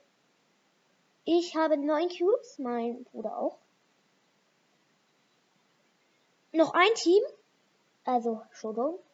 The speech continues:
Ein Karl und ein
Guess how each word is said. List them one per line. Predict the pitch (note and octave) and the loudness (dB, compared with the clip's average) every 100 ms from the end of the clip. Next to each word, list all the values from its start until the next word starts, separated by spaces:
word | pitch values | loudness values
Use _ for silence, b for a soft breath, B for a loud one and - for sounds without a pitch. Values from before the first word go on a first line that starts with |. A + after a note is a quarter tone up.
| _ _ _ _ _ _ _ _ _ _ _ _ _ _ _ _ _ _ - | _ _ _ _ _ _ _ _ _ _ _ _ _ _ _ _ _ _ -4
Ein | D4 | -2
Karl | - - C#4 E4 F#4+ | -2 0 4 8 6
und | F#4 F4+ F4+ | 6 2 2
ein | E4+ D#4+ D#4 | -2 -2 -2